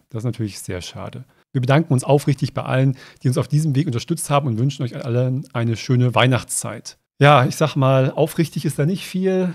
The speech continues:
Auch Mytona ist da wirklich nicht gut rausgekommen aus dem Ganzen. Sie haben als Publisher ja doch ihren Anteil an der ganzen Sache,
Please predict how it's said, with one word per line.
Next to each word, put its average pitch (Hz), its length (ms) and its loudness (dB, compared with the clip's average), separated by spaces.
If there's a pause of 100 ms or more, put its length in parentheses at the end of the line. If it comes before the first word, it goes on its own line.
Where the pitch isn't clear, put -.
(160)
Auch 143 280 -2
Mytona 151 760 2 (240)
ist - 180 -4
da 131 80 2
wirklich 151 300 -2
nicht 139 160 -2
gut 143 200 -2
rausgekommen 156 560 -2
aus 156 140 -4
dem 156 100 -4
Ganzen. 156 540 -2
Sie - 100 -10
haben 107 80 -4
als 107 140 -4
Publisher 139 420 0
ja 117 120 2
doch 135 180 0
ihren 123 180 -4
Anteil 143 380 0
an 135 80 -4
der 127 100 -2
ganzen 131 360 -4
Sache, 131 340 0